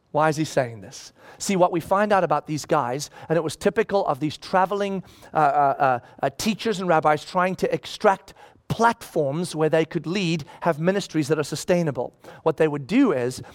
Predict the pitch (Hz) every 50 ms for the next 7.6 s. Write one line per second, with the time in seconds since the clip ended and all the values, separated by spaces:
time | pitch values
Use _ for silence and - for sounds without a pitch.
0 | - _ - 175 170 160 - - - 196 214 226 226 226 - 208 180 - - -
1 | 185 185 170 - 151 127 135 139 143 143 147 147 139 - 160 147 147 151 139 -
2 | 127 120 - _ _ _ _ _ _ _ _ _ _ _ _ - 156 175 185 208
3 | 226 - - - - 208 190 196 190 156 127 127 127 127 135 143 - - - -
4 | - - - - 175 175 - 170 160 156 160 160 151 - - 165 160 165 160 160
5 | 143 135 135 135 139 127 - 131 123 117 - - 143 143 143 131 - - - -
6 | - 143 185 185 175 175 151 135 - - - - 170 175 165 165 160 165 170 151
7 | 196 180 156 147 - - 143 143 160 214 214